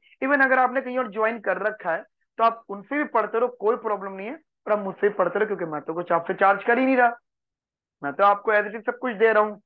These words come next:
ठीक है? तो ज्ञान जहां से मिल रहा है बटोर लो, किसी ने मना नहीं करा आपको, ठीक है? एक अच्छे student की खास बात क्या होती है, वो, वो film देखी थी आपने Three Idiot, देखी थी ना Three Idiot?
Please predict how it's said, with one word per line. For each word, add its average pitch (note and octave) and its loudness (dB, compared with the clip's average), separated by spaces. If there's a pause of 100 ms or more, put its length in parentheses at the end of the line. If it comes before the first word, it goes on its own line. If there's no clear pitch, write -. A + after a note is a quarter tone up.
(360)
ठीक A#3 -2
है? G3 4 (380)
तो E3+ -4 (1000)
ज्ञान F3+ 2
जहां F3 -8
से A3+ -10
मिल A3 -6
रहा A#3 -4
है G3+ -12
बटोर A3 2
लो, E3 -4
किसी G#3+ -10
ने B3 -8
मना G#3+ -4
नहीं F#3+ -6
करा D#3 -8
आपको, D3+ -12 (180)
ठीक A3 -2
है? E3+ 0 (300)
एक - -2
अच्छे C4+ 0
student A3+ -6
की B3+ -4
खास F#3 2
बात G#3+ 0
क्या A3 2
होती G3 0
है, B3+ 4 (520)
वो, B3+ -4
वो D4+ -2
film D#4 2
देखी D4+ -2
थी F#4+ 0
आपने E4+ 4
Three C#4 -2
Idiot, G3 -4 (580)
देखी A3+ -4
थी C4 -8
ना D#4 -2
Three C#4 -4
Idiot? C#4 -6